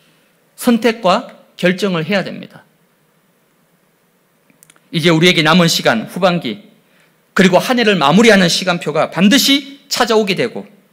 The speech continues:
그 시간표 앞에 저와 여러분들이 반드시 서야 됩니다. 그렇다면 지금 저와 여러분들에게 가장 필요한 것은요? 전환점입니다. 터닝 포인트.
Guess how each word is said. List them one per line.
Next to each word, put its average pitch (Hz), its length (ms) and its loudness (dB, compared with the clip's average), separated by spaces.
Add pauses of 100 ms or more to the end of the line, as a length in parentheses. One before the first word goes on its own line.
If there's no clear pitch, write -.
(300)
그 240 220 6
시간표 226 480 2
앞에 214 560 -2
저와 196 260 4
여러분들이 175 340 -2
반드시 220 720 -4
서야 233 320 -4
됩니다. - 380 -12 (1300)
그렇다면 202 340 2
지금 214 600 0 (360)
저와 214 260 6
여러분들에게 202 500 2
가장 233 420 -4
필요한 262 300 0
것은요? 190 380 -4 (1200)
전환점입니다. 113 880 -8 (400)
터닝 233 380 -4
포인트. - 340 -20